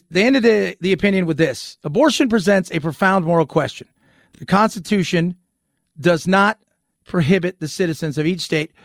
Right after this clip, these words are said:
from regulating or prohibiting abortion. Roe and Casey," uh,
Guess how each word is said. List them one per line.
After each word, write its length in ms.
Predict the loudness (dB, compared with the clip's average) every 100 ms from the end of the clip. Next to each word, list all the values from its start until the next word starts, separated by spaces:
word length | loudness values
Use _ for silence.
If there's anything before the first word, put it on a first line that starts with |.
| _ _
from 180 | 0 2
regulating 720 | 2 2 4 4 4 2 0 -2
or 120 | -2
prohibiting 500 | 4 4 4 2 0
abortion. 460 | -2 0 0 -2 -16 _ _ _ _ _
Roe 220 | 2 4
and 120 | 2 0
Casey," 640 | 0 0 0 -4 -4 -8 _ _ _ _ _ _ _
uh, 600 | -6 -2 -2 -2 -6 -8